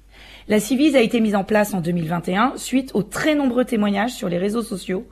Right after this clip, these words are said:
suscités par la publication de la Familia Grande. Dans celui-ci, l'auteur,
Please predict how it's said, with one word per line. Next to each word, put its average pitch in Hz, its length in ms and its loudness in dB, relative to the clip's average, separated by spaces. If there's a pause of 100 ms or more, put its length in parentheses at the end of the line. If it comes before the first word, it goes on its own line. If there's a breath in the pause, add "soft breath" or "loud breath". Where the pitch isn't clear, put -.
(360 soft breath)
suscités 311 540 0
par 262 140 6
la 214 80 2
publication 214 640 -2
de 226 100 0
la 185 260 2
Familia 254 460 2
Grande. 170 420 -2 (920 loud breath)
Dans 277 180 4
celui-ci, 277 720 0
l'auteur, 202 560 2